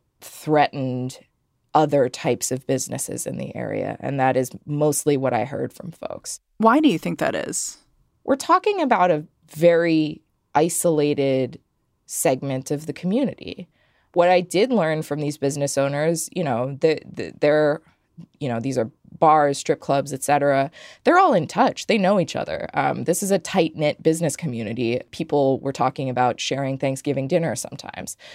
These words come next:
Speaker 1: These businesses were not a part of that community.
Speaker 2: Yeah. I feel like we're kind of dancing around, we're dancing around the sex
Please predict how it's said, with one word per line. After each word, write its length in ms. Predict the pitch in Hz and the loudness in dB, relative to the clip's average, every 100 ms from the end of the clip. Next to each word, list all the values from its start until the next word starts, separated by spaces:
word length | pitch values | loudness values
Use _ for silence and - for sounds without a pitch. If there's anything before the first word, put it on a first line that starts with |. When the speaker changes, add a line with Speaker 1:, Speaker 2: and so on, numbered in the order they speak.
| - - _ 135 | -20 -20 _ -6
Speaker 1:
These 260 | 180 208 170 | 0 0 2
businesses 840 | 139 139 131 135 135 175 - - _ _ - | 0 0 -4 -4 -4 -6 -10 -14 _ _ 0
were 320 | 151 147 143 | 2 4 2
not 300 | 151 151 143 | 2 2 2
a 20 | |
part 220 | 165 165 | 2 2
of 100 | 127 | 2
that 160 | 64 - | -2 -14
community. 540 | - - - - - _ _ _ _ - | -20 -18 -16 -16 -20 _ _ _ _ -8
Speaker 2:
Yeah. 360 | 196 151 120 - _ _ _ _ _ - - - - _ _ _ _ _ _ _ _ _ - | -4 -2 -4 -8 _ _ _ _ _ -20 -20 -20 -20 _ _ _ _ _ _ _ _ _ -2
I 60 | 175 | 4
feel 120 | 226 | 4
like 80 | 220 | 4
we're 100 | 202 | 4
kind 160 | 214 | 2
of 120 | 175 151 | 2 2
dancing 400 | 160 180 180 151 | 2 2 0 2
around, 640 | 147 143 139 131 139 - - _ _ _ _ 185 | 4 4 4 2 -2 -6 -14 _ _ _ _ 0
we're 80 | |
dancing 340 | 190 233 220 185 | 4 4 4 4
around 220 | 180 160 | 6 4
the 80 | 156 | 2
sex 500 | 156 - - - | 0 -2 -6 -6